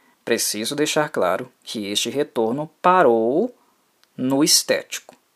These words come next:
Foi competente apenas nele. O cenário,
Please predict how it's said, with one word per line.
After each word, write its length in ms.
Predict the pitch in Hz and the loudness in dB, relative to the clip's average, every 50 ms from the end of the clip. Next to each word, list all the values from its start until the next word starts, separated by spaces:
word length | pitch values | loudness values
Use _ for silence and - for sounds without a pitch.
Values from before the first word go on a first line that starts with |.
| _ _ _ _ _ _ _ | _ _ _ _ _ _ _
Foi 200 | - - 117 113 | -8 -4 -4 -4
competente 720 | - - 135 127 - - - - 135 135 156 156 - - - | -2 -4 -4 -2 -2 -2 -2 -2 -4 -4 -2 -2 -2 0 2
apenas 640 | 151 123 - - _ - 170 196 226 277 277 - - | 0 0 0 -2 _ -4 -4 -2 -2 -2 -2 -2 -4
nele. 340 | 131 104 - - 123 - _ _ _ _ _ _ _ _ _ _ _ _ _ | -4 -6 -6 -10 -14 -18 _ _ _ _ _ _ _ _ _ _ _ _ _
O 40 | - | -4
cenário, 760 | - - 107 98 104 113 123 127 131 127 127 123 123 135 147 | -2 -2 -2 0 2 4 6 6 6 6 6 4 0 -4 -8